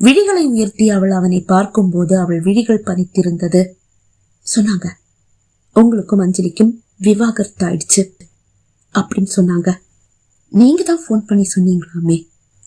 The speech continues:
அவன் மெல்லிய ஒரு புன்னகையோடு அவள் கூறுவதை கேட்டபடி அமர்ந்திருந்தான். "சட்டப்படி அஞ்சலி உங்க மனைவி இல்லைன்னு ஆயிடுச்சு. விவாகரத்து ஆகுற வரைக்கும்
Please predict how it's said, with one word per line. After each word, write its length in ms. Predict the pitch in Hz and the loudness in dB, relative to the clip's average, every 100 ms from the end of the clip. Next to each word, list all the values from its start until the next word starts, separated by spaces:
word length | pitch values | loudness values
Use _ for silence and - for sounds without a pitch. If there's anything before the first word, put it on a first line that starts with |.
| _ _ - | _ _ 0
அவன் 200 | 226 240 | 2 2
மெல்லிய 340 | 262 392 381 | 2 0 0
ஒரு 140 | 277 226 | 0 -2
புன்னகையோடு 680 | - 220 233 220 190 170 190 | 0 0 2 0 0 0 0
அவள் 300 | 226 185 185 | 2 0 -2
கூறுவதை 480 | - 233 247 214 185 | 0 2 2 0 -2
கேட்டபடி 500 | 185 185 185 185 180 175 | -2 -2 -2 -2 -2 -2
அமர்ந்திருந்தான். 720 | 175 175 170 180 170 185 185 180 _ _ _ _ - | -2 -2 -2 -2 0 0 0 -4 _ _ _ _ -10
"சட்டப்படி 560 | - 262 - - 247 | -4 -4 -4 -2 2
அஞ்சலி 320 | 247 202 208 208 | 2 0 -2 0
உங்க 240 | 190 190 | 0 -2
மனைவி 300 | 190 214 247 208 | 0 0 0 -2
இல்லைன்னு 360 | 190 196 185 175 | 0 0 0 -2
ஆயிடுச்சு. 360 | 165 180 196 - _ _ _ _ - | -6 -4 -6 -6 _ _ _ _ -2
விவாகரத்து 640 | 214 240 294 285 240 - 185 | 2 2 2 -2 -6 -2 -2
ஆகுற 280 | 202 - 190 | 0 -2 -2
வரைக்கும் 420 | 185 180 202 | -4 -2 -2